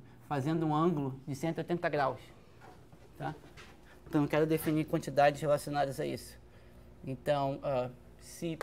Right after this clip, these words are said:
P, ah, pertence à fronteira de gama um C mais, ah, com ângulo, vamos dizer, alfa,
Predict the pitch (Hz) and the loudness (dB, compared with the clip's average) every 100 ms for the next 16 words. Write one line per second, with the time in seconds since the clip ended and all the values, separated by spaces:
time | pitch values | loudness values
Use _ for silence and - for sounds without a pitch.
0 | - 170 160 147 - - - - - - | -8 -4 -2 -4 -10 -20 -20 -20 -20 -18
1 | - 143 131 127 - - - - - - | -4 2 2 2 -4 -14 -16 -16 -14 -8
2 | 139 110 156 156 - 135 - - 143 - | -6 -4 -4 -4 -4 -10 -12 -8 -8 -6
3 | 151 139 151 143 131 127 - - - - | -6 -6 -4 -2 -4 -6 -16 -20 -18 -18
4 | - - - - - - - - - - | -12 -12 -12 -14 -14 -16 -8 -8 -8 -18
5 | - - - - 147 135 143 139 135 135 | -20 -14 -14 -8 -6 -2 -2 0 0 -4
6 | 135 - - - - - - - - - | -6 -12 -14 -14 -12 -10 -10 -10 -16 -16
7 | - - 139 131 127 165 180 - - - | -14 -8 -4 0 2 0 -2 -10 -18 -20
8 | - - - - - - - - - 143 | -20 -20 -20 -20 -20 -20 -20 -20 -4 2
9 | 131 - - 160 151 151 135 135 131 - | 2 2 4 6 6 4 2 0 -4 -10
10 | - - - - - - - - - - | -18 -20 -20 -16 -16 -16 -16 -16 -12 -12
11 | - - - - - - - - - - | -12 -16 -20 -20 -20 -20 -16 -16 -18 -16
12 | - - - - - - - - - - | -16 -16 -20 -16 -16 -16 -18 -18 -16 -14
13 | - - - - - 135 127 120 127 127 | -14 -16 -20 -14 -6 -2 0 0 0 4
14 | 127 175 147 151 | 4 4 -2 -8